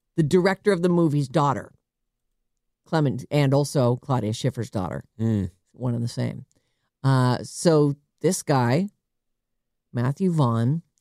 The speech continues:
Speaker 1: he's directing. He says, "I, I'm not a big internet guy. It was actually my daughter who came up to me." This is the power of celebrity and the internet. Sh-, my daughter said, "You never told me Taylor wrote the book." And I look at her going, "What are you talking about? Taylor Swift wrote what book?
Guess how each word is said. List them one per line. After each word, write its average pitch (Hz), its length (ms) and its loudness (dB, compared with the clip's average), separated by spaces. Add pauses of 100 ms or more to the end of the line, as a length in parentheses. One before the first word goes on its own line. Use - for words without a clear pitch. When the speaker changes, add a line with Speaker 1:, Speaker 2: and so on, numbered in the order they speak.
Speaker 1:
he's 143 160 -4
directing. 135 460 0
He 160 120 0
says, 151 220 0
"I, 156 220 -2
I'm 214 200 0
not 220 200 2
a - 20 -2
big 113 180 0
internet 110 440 -2
guy. 120 140 0
It 123 40 2
was 156 140 0
actually 175 260 0
my 127 80 4
daughter 156 400 2
who 131 120 4
came 143 240 2
up 175 140 0
to - 80 -4
me." 113 260 0
This 185 280 2
is 233 120 -4
the 226 100 0
power 175 400 2
of 143 100 0
celebrity 147 500 2
and 135 100 2
the 135 120 4
internet. 131 300 0
Sh-, - 180 -10
my 156 140 2
daughter 185 320 2
said, 127 320 0 (420)
"You 311 100 2
never 539 240 4
told 320 300 0
me 311 140 2
Taylor 269 380 0
wrote 233 280 2
the 208 60 4
book." 269 500 0 (640)
And 165 100 -2
I 170 80 4
look 196 180 2
at 208 40 4
her 185 80 4
going, 156 340 2
"What 175 140 0
are 196 40 0
you 185 60 0
talking 165 200 -4
about? 123 220 -4
Taylor 147 260 -4 (140)
Swift - 260 -10
wrote 131 220 -6 (100)
what 131 220 -8
book? 87 260 -14